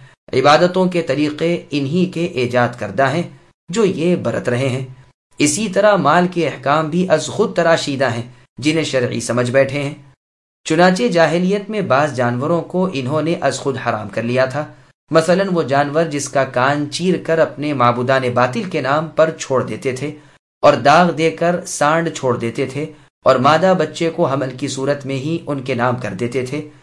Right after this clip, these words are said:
جس اونٹ سے دس بچے حاصل کر لیں، اسے ان کے نام چھوڑ دیتے تھے۔ پھر انہیں ان کی تعظیم کے خیال سے اپنے اوپر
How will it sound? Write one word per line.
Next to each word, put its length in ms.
جس 400
اونٹ 240
سے 240
دس 320
بچے 320
حاصل 380
کر 120
لیں، 260
اسے 440
ان 140
کے 160
نام 300
چھوڑ 260
دیتے 280
تھے۔ 200
پھر 260
انہیں 320
ان 200
کی 140
تعظیم 420
کے 140
خیال 340
سے 180
اپنے 340
اوپر 300